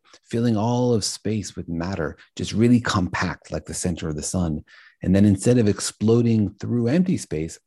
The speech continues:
all that space just expanded, stretched out. So the universe went from hot and dense and compact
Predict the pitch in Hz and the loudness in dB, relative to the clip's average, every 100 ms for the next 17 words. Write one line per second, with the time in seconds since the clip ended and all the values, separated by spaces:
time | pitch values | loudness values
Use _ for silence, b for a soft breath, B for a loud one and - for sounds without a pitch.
0 | - 135 151 139 - 131 120 - 110 - | -6 -2 0 -2 -2 -2 -2 -4 -8 -10
1 | - - - - - 82 95 90 - - | -14 -14 -14 -12 -6 -2 0 0 -4 -8
2 | - - 80 82 90 98 - - 73 65 | -8 -6 -4 -2 0 0 -2 -6 -6 -8
3 | - B B B B - 82 78 80 92 | -12 B B B B -6 -4 -2 0 2
4 | 85 90 90 90 87 - 82 76 71 - | 2 0 0 0 -2 -2 -2 -2 -4 -12
5 | - - 113 110 - 95 87 80 92 107 | -8 0 0 0 -4 0 0 0 2 0
6 | - 87 - 71 98 113 143 | -2 -6 -6 -6 -2 -2 -2